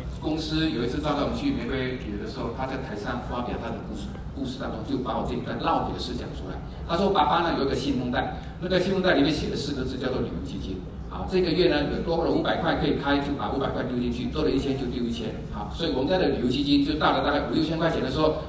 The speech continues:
不会一次好像从口袋拿出太多，好，才去做两天一日的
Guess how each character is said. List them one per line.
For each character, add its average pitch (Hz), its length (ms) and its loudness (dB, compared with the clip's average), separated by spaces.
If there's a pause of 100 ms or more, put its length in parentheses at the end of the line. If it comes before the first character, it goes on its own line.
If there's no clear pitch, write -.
不 160 40 0
会 165 100 4
一 143 100 4
次 156 160 2
好 139 100 -2
像 147 160 2
从 - 180 -4
口 - 120 -4
袋 143 100 2
拿 - 140 -2
出 143 100 -4
太 175 140 2
多， 165 360 8 (220)
好， - 180 -6
才 143 240 -2
去 - 300 -4
做 - 340 -2
两 - 220 -4
天 135 200 0
一 - 200 -4
日 117 80 -4
的 104 80 -4